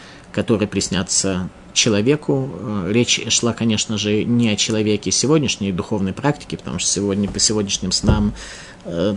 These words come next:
нужен хороший современный психолог для того, чтобы хоть что-то истолковать человеку. Все зависит вообще от его каких-то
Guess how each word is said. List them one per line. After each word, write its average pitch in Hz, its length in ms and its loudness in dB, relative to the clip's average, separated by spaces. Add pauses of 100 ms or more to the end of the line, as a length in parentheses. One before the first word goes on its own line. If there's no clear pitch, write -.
(140)
нужен 113 340 4
хороший 104 640 2
современный 110 500 2
психолог 123 460 4
для 95 100 -4
того, 95 220 0
чтобы 101 200 -2
хоть 98 140 -6
что-то 90 280 -2
истолковать 104 500 -2
человеку. 151 400 4
Все 110 180 2
зависит 101 480 2
вообще 98 280 -2
от 87 160 -6
его 98 280 -2
каких-то 98 560 -4